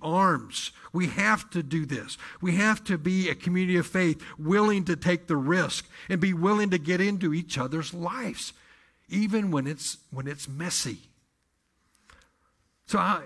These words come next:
if you're in that place, if you're in one of those trials, f-, friend, share. Open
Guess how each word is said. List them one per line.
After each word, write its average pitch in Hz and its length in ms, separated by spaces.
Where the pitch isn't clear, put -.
if 151 200
you're 226 180
in 208 240
that 165 260
place, - 560
if 131 140
you're 214 160
in 208 220
one 175 120
of 160 120
those 147 260
trials, 175 680
f-, - 200
friend, 139 480
share. - 760
Open 233 400